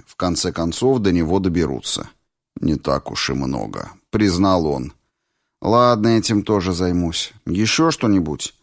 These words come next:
По уже совсем было собирался сказать, что на этом всё, но вспомнил о том, какой удачей обернулась для Китона катастрофа, в которой погибла его жена.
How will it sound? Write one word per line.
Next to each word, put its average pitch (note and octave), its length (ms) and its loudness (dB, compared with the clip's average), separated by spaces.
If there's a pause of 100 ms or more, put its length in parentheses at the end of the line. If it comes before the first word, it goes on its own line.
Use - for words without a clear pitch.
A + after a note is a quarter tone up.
(640)
По D#3 300 6
уже C3 240 4
совсем C3 520 2
было A#2 220 4
собирался G#2+ 600 2
сказать, A2+ 480 0
что - 240 -2
на G#2 180 4
этом A#2+ 280 0
всё, D2 460 -2 (420)
но G#2 180 4
вспомнил A2+ 580 4
о G2 60 4
том, D3 300 2
какой A#2+ 420 2
удачей B2 560 2
обернулась G#2 720 2
для G2 180 4
Китона G#2 520 0
катастрофа, G2+ 880 0
в - 80 -10
которой A#2+ 480 2
погибла F#2+ 520 2
его F#2+ 320 2
жена. F#2+ 440 0